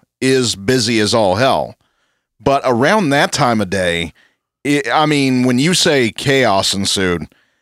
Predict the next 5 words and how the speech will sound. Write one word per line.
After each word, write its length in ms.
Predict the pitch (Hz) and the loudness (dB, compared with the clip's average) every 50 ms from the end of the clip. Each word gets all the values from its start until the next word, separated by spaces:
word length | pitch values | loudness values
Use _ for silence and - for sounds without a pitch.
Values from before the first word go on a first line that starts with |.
| _ _ _ _ - | _ _ _ _ -10
that's 880 | 101 110 107 101 107 113 135 147 165 160 147 - - - - - 147 139 _ _ _ - | -8 -8 -6 -4 -2 0 0 2 2 0 0 0 -2 0 0 -2 -4 -6 _ _ _ -2
a 140 | 139 135 127 | 0 2 2
lot 720 | 123 120 120 117 117 117 120 117 113 113 110 107 101 - - | 2 2 0 0 0 0 2 2 2 2 2 0 -2 -2 -4
of 160 | 107 107 - - | -6 -6 -4 -2
cars. 520 | 113 107 98 87 78 71 - - - - | 0 0 0 0 -2 -2 -4 -6 -6 -6